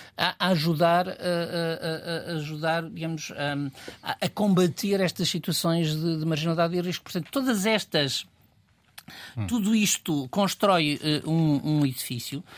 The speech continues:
Speaker 1: em que eu atrevo-me a dizer, espero não ser, eh, o pessimismo de quem começa a chegar a velho, que a gente começa a olhar para as coisas de outra
Speaker 2: Hum.
Speaker 1: maneira, mas, quer dizer, atrevo-me a dizer que tenho a sensação que, do ponto de vista do potencial de inclusão das políticas sociais,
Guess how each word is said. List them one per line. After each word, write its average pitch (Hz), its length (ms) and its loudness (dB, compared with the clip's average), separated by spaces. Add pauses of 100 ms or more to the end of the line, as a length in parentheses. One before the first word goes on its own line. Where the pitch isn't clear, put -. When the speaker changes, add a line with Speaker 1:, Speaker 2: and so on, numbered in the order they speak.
(300)
Speaker 1:
em 170 180 2
que 202 160 0
eu 170 80 6
atrevo-me 151 480 2
a - 20 2
dizer, 131 380 2
espero 135 380 -2
não 135 160 2
ser, 127 400 -2
eh, 117 1000 -4
o 120 120 -6
pessimismo 127 720 0
de 117 60 -6
quem 120 160 -4
começa 120 320 -2
a 117 40 0
chegar 120 280 -2
a 117 40 -2
velho, 117 260 -2
que - 80 -12
a 117 40 -6
gente 120 200 -4
começa 123 240 -2
a - 20 -2
olhar 117 140 -2
para 135 100 -6
as 127 80 -8
coisas 120 260 -6
de 113 60 -6
outra 151 180 0
Speaker 2:
Hum. 139 40 2
Speaker 1:
maneira, 123 360 -4 (460)
mas, 165 200 0
quer 196 100 -2
dizer, 170 140 0
atrevo-me 151 400 -2
a 160 40 2
dizer 165 480 0
que - 220 -10
tenho 220 360 2
a 175 40 0
sensação 160 640 -2
que, 139 120 -8
do 175 120 -2
ponto 185 180 0
de - 60 -12
vista 190 240 -6
do 160 160 -2
potencial 165 540 -2
de 180 80 -4
inclusão 160 380 -4
das 135 140 -6
políticas 139 360 -8
sociais, 127 540 -2